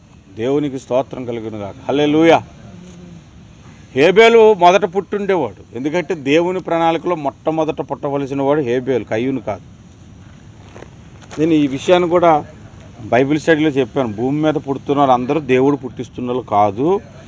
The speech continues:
సైతాను పుట్టిస్తున్న వాళ్ళు కూడా ఉన్నారు. సైతాను పుట్టిస్తున్న జనాంగమే ఎక్కువ ఉంది.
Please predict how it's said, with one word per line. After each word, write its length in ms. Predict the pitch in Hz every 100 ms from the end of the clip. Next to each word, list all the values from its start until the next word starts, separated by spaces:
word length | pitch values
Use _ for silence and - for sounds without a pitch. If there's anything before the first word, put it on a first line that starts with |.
| - -
సైతాను 440 | 117 131 139 143
పుట్టిస్తున్న 500 | 120 113 123 - 120
వాళ్ళు 120 | 120
కూడా 240 | 113 139 175 - - - - -
ఉన్నారు. 400 | 117 123 123 147
సైతాను 420 | 160 131 143 151
పుట్టిస్తున్న 560 | 135 139 147 135 151 143
జనాంగమే 680 | 123 123 127 143 139 139 185
ఎక్కువ 380 | 160 143 - 170
ఉంది. 200 | 147